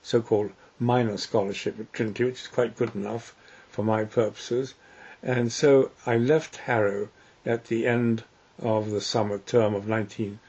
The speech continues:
forty-five and came up to Trinity as an entrance scholar in October nineteen forty-five.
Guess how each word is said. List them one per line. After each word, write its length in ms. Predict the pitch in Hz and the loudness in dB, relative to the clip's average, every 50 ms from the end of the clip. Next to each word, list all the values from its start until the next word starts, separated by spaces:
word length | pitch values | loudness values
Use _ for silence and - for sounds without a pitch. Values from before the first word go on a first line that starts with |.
| - - - | -20 -20 -20
forty-five 1040 | - - - 107 98 - 170 - - - 156 139 107 87 76 - - - 113 110 - - - - - - - - - - - - - _ - | -10 -2 -2 -2 -2 -2 -8 -12 -6 -4 -2 -2 -2 -4 -6 -10 -12 -14 -14 -16 -16 -20 -20 -20 -20 -20 -20 -20 -20 -20 -20 -20 -18 _ 0
and 240 | 117 117 117 117 | 2 2 2 2
came 280 | - - 151 147 139 131 | 0 0 0 2 2 2
up 200 | 117 107 - - | 2 0 -2 -8
to 100 | - 110 | -12 -12
Trinity 680 | 107 - - 147 135 117 107 - - 104 104 110 - - _ _ _ _ _ | -10 -4 -2 0 0 0 0 -2 -4 -4 -4 -4 -6 -8 _ _ _ _ _
as 220 | - 123 139 139 156 | 2 2 2 4 2
an 100 | 147 139 | 2 2
entrance 440 | 120 107 101 - - 98 95 92 | 0 0 -2 -6 -10 -12 -12 -12
scholar 440 | - - - 104 101 101 107 110 107 - - - _ - | -12 -8 -4 -4 -2 -2 -2 -4 -4 -8 -14 -20 _ -2
in 160 | 117 117 117 | 0 2 2
October 680 | 117 113 - - - - 117 110 104 107 104 107 107 - - _ _ _ - | 2 0 -2 -4 0 2 2 4 4 4 2 0 -2 -8 -14 _ _ _ -4
nineteen 760 | 120 110 104 104 107 - - - 110 104 101 101 104 110 - _ _ - | -2 -2 -2 -4 -8 -10 -10 -8 -6 -6 -6 -6 -8 -10 -12 _ _ -20
forty-five. 1080 | - - - 110 92 - - 95 - - - 117 92 82 - - - - - - | -20 -6 -4 -4 -4 -4 -6 -12 -8 -2 0 0 0 -2 -6 -12 -18 -20 -20 -20